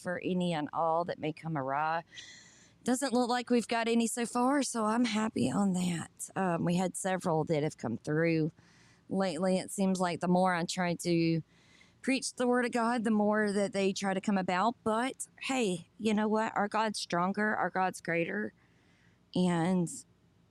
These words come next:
if he's for us, nobody can be against us. So we're just gonna leave it at that, you know? Tonight's topic is on pronouns. And as you noticed, um,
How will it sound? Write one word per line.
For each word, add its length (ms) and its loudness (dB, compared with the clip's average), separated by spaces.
if 140 -4
he's 240 0
for 260 -2
us, 320 -4
nobody 300 -2
can 180 -2
be 80 0
against 460 -6
us. 240 -16
So 640 0
we're 120 2
just 140 -2
gonna 180 -2
leave 180 2
it 60 2
at 100 -4
that, 340 -2
you 160 -2
know? 300 0
Tonight's 400 -2
topic 520 -2
is 420 2
on 640 2
pronouns. 960 0
And 540 0
as 200 -2
you 60 2
noticed, 540 0
um, 400 0